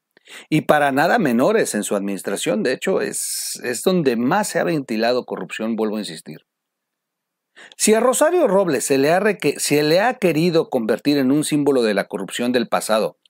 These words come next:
al punto de que se ha violentado su derecho, su derecho de llevar, eh, su proceso en libertad durante tres años. Eh,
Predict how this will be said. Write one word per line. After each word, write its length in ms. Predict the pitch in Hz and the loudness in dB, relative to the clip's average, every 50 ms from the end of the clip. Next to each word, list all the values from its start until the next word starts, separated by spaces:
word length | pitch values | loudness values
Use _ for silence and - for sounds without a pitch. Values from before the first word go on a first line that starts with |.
| _ - - - - - | _ -20 -20 -20 -12 -2
al 200 | - 127 143 127 | 0 0 0 2
punto 400 | - 175 190 214 202 - 170 139 | 2 2 2 2 4 2 2 2
de 140 | 113 101 95 | 2 0 -2
que 160 | - - 113 | -2 -2 -2
se 160 | 110 - 131 143 | 0 2 2 2
ha 60 | 156 | 2
violentado 480 | 165 170 160 135 123 107 - 135 143 | 2 2 2 2 0 2 2 2 2
su 140 | - - 127 | 0 -2 -2
derecho, 440 | 107 104 107 117 131 139 - - - - 117 107 | 0 2 2 2 0 0 -2 -6 -14 -12 -12 -10
su 160 | 98 - 131 | -4 -2 0
derecho 460 | 120 117 120 123 139 135 - - 127 113 | 2 2 2 2 0 0 0 0 0 0
de 160 | 107 107 101 | 0 -2 -2
llevar, 440 | 95 98 95 107 117 131 131 135 - - - - - - _ _ _ _ - | 0 0 2 2 2 2 0 -2 -8 -14 -20 -20 -20 -20 _ _ _ _ -4
eh, 1160 | - 123 117 113 113 110 113 113 113 113 113 113 113 110 110 107 104 101 101 60 - - - _ - | -2 0 0 2 0 0 0 0 0 0 0 -2 -2 -2 -2 -4 -4 -6 -6 -8 -12 -14 -18 _ -14
su 260 | - - - 147 120 | -8 -4 -2 -2 -2
proceso 500 | - - 135 135 123 - 151 151 - - | 0 0 0 0 2 0 0 0 0 0
en 80 | 165 139 | 0 0
libertad 360 | 120 110 101 104 - - 131 | 0 0 -2 -2 -2 -2 -2
durante 380 | 127 135 123 113 101 - 107 98 | 0 0 0 0 -2 -2 -4 -2
tres 300 | - 123 123 117 - - | 0 0 0 0 0 0
años. 520 | 123 123 117 110 113 127 160 175 - - _ _ _ _ _ _ _ _ _ _ _ _ _ _ _ _ _ _ _ _ _ | 0 2 2 0 -2 -4 -6 -12 -16 -20 _ _ _ _ _ _ _ _ _ _ _ _ _ _ _ _ _ _ _ _ _
Eh, 880 | - 139 131 131 131 127 131 127 127 127 127 127 127 127 127 127 127 123 | 0 0 2 2 2 2 2 2 2 2 2 2 2 2 2 0 0 -2